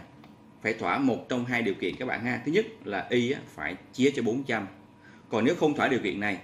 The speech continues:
thì chúng ta sẽ xét điều kiện thứ hai. Điều kiện thứ hai gồm có hai yêu cầu, đó là y phải chia cho bốn và y không được chia cho một trăm các bạn ha,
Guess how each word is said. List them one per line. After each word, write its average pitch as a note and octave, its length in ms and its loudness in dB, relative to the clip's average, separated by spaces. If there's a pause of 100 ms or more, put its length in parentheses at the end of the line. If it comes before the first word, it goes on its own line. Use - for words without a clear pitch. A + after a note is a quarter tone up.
(120)
thì G#2 100 0
chúng A#2 100 -4
ta A#2 160 -2
sẽ A#2 160 -4
xét E3+ 220 -6
điều A#2 80 -4
kiện F#2+ 140 -4
thứ B2 100 -4
hai. B2 260 0 (640)
Điều A#2 120 0
kiện B2 100 4
thứ E3+ 60 0
hai D3 220 2
gồm A2 240 0
có D3 60 -4
hai C#3+ 220 -2
yêu B2+ 180 0
cầu, G2+ 260 0 (100)
đó C#3+ 80 -4
là A2+ 260 -2
y B2+ 300 4 (140)
phải D#2+ 200 -6
chia - 200 -4
cho B2+ 160 0
bốn A#2+ 320 0 (680)
và A2+ 460 2 (260)
y B2+ 320 4
không C#3+ 280 2
được G2+ 280 0
chia B2+ 100 -2
cho B2 120 -4
một G2+ 100 -6
trăm A2 140 -2 (240)
các A2 40 -8
bạn A2 120 -4
ha, A#2+ 160 -2